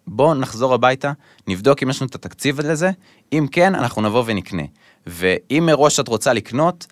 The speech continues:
לעשות את זה ככה, זה פי אלף הרבה יותר טוב והרבה יותר חכם לעשות את זה, כי גם הוא לומד איפוק,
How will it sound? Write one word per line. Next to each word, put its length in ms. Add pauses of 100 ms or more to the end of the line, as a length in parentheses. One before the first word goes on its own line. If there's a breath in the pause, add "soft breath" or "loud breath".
(120)
לעשות 460
את 80
זה 100
ככה, 360 (400 soft breath)
זה 180
פי 260
אלף 320
הרבה 200
יותר 200
טוב 260
והרבה 200
יותר 200
חכם 280
לעשות 340
את 80
זה, 120 (340 soft breath)
כי 100
גם 200
הוא 80
לומד 240
איפוק, 400